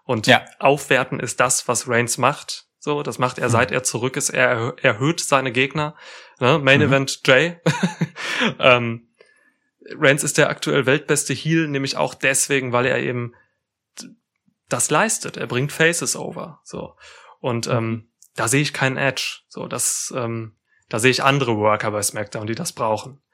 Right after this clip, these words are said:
Speaker 1: So. Das ist ein großer, wichtiger Punkt, glaub ich. Ähm,
Speaker 2: Absolut.
Speaker 1: zweitens,
Speaker 2: Ja.
Speaker 1: SmackDown braucht das nicht, denn die Show hat schon genug andere potenzielle Kandidaten, so, die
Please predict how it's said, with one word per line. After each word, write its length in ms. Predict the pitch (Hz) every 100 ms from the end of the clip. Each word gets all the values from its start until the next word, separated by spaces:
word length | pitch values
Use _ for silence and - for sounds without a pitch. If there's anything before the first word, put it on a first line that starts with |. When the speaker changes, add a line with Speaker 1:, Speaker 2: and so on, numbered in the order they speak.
| _ - _
Speaker 1:
So. 360 | - 160 165 _ _ _ _ -
Das 120 | -
ist 100 | 117
ein 60 | 127
großer, 380 | 123 139 135 -
wichtiger 340 | 139 - 123
Punkt, 320 | - 135 117
glaub 200 | 117 113
ich. 200 | 110 107 -
Ähm, 300 | 113 110 107
Speaker 2:
Absolut. 720 | 117 110 - - 98 87 - _ _ _
Speaker 1:
zweitens, 380 | - 127 151 -
Speaker 2:
Ja. 40 |
Speaker 1:
SmackDown 360 | 131 147 160 156
braucht 200 | 156 165
das 120 | 165
nicht, 200 | 175 175
denn 340 | 127 120 - -
die 80 | 127
Show 340 | - 135 151
hat 140 | 135 -
schon 340 | - 139 139
genug 340 | 131 131 139
andere 540 | - 143 160 165 170 170
potenzielle 540 | - 156 151 - 156 156
Kandidaten, 720 | 160 156 147 147 - 180 170
so, 280 | - 156 156
die 360 | 151 135 139